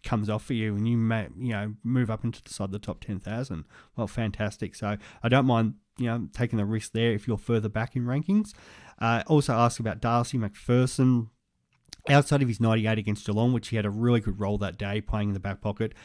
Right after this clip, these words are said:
but I find him a Mister Fix-It guy. Um, he's been steadily going in the seventies, and that's where he's priced at. So I'd say that's a no for that one. Uh, nice little draft smoky if you've picked him up there. Uh, Wayne Targ asked, um,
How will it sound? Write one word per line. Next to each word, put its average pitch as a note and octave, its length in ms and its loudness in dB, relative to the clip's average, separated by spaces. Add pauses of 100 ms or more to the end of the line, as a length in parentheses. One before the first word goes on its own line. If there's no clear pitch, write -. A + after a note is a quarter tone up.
(160)
but A2+ 100 2
I G2+ 40 2
find C#3 260 4
him B2+ 100 2
a A#2+ 80 4
Mister A2+ 300 -2
Fix-It - 360 -8
guy. C#3 340 0 (340)
Um, G2 160 -4
he's B2 100 0
been B2+ 140 4
steadily C#3 420 2
going A2 320 0
in G#2+ 60 0
the G#2 100 0
seventies, G#2+ 520 -2
and G#2+ 80 0
that's A2 200 -2
where G#2 140 0
he's G2 140 -6
priced E2+ 340 -4
at. F#2 180 -6
So G2 400 -2
I'd A2 200 -6
say G#2+ 140 -4
that's G2 200 -8
a A2 60 -4
no G#2 360 -2
for G#2 180 -6
that G2+ 200 -6
one. D#3 300 0 (420)
Uh, F#2+ 380 -4
nice C3+ 360 6
little G#2 180 2
draft G2+ 300 -2
smoky G#2+ 440 -2
if G2+ 120 -6
you've G#2 140 -6
picked - 220 -10
him G2+ 100 -2
up G2+ 160 -4 (140)
there. A2+ 340 -2 (1080)
Uh, C3 140 4
Wayne C#3 320 6
Targ C3 500 0 (100)
asked, A#2+ 460 0
um, A#2 580 0